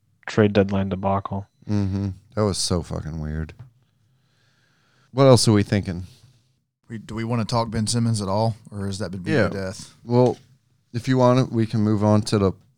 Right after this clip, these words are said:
Speaker 2: playoffs. You wanna get into some playoff shit?
Speaker 1: Sure.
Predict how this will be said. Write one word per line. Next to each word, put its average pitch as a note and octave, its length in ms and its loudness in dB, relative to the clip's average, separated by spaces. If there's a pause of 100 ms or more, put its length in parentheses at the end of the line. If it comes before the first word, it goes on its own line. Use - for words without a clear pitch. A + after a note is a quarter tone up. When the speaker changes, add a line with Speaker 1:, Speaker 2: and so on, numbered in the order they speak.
(400)
Speaker 2:
playoffs. F#2+ 680 -4 (1200)
You G2+ 100 -10
wanna G#2 200 2
get G#2+ 140 4
into G#2+ 240 2
some G2+ 160 -2
playoff G#2 400 6
shit? C3 400 -2 (1160)
Speaker 1:
Sure. A#2 440 2